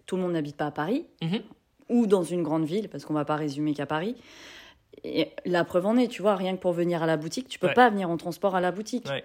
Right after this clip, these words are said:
Speaker 1: parce que sinon, tu vas à Houdan, mais de Houdan à Richebourg, il faut que tu, que t'aies un bus, donc en fait, enfin, c'est pas possible. Donc, il, j'entendais encore un reportage ce matin, je sais plus c'était sur quoi, où ils expliquaient qu'en fait, euh, on prend beaucoup en exemple l'Allemagne,
Speaker 2: Mm.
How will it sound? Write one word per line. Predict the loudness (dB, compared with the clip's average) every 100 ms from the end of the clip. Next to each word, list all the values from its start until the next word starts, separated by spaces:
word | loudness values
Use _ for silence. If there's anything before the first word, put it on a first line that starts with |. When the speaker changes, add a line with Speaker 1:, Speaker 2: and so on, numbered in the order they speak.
| -4
Speaker 1:
parce | -4 -2
que | 0 0
sinon, | -2 -2 -2
tu | -4 -2
vas | 2
à |
Houdan, | 4 4 6 6 4
mais | 0
de | 2 2
Houdan | 2 4 4 4 0 0
à | 0
Richebourg, | 0 -2 -2 -2
il | -2
faut | -6
que | -8
tu, | -12 -8 -6 -6 -10 -20 -20 _ -10
que | -4
t'aies | 0
un | 2 2
bus, | 4 2 2
donc | -2 -4
en | -2
fait, | -2 -4
enfin, | -4 -4
c'est | -4 -4
pas | -2
possible. | -2 -2 -2
Donc, | -2 -6 -8
il, | -8 -8 -12 -20 -20 -20 -20 -20 -18 -16 -16 -10
j'entendais | -2 0 6 6
encore | 6 6 4
un | 2
reportage | 0 0 0 -2
ce | -2
matin, | -4 -4
je | -6
sais | -8
plus | -14
c'était | -12
sur | -10 -8
quoi, | -4 -4 -4 -16 _ _ _ -18 -14 -6
où |
ils | -2
expliquaient | -2 -2 -2 0
qu'en | 2 2
fait, | 2 0 0 -2
euh, | 2 2 0
on | -2
prend | -2
beaucoup | -2 0 0
en | 0
exemple | 0 -2 -2 -2
l'Allemagne, | -2 0 4 4 4 -2
Speaker 2:
Mm. | -8